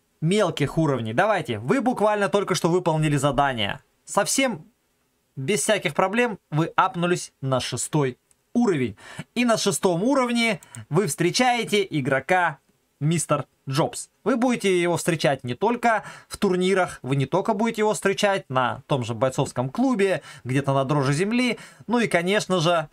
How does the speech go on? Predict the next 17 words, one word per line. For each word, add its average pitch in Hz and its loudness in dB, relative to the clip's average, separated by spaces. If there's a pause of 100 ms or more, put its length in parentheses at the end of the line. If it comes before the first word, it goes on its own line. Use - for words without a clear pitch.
вы 147 0
будете 139 0
встречать 139 -2
его 127 -2
на 131 0
полигоне, 127 0
где 156 2
вы 151 0
толпой 143 2
попытаетесь 151 0
его 113 0
убить. 117 -2
Заметьте, 143 0 (160)
толпой. 156 0 (300)
И 180 2
заметьте 160 0
фразу 165 0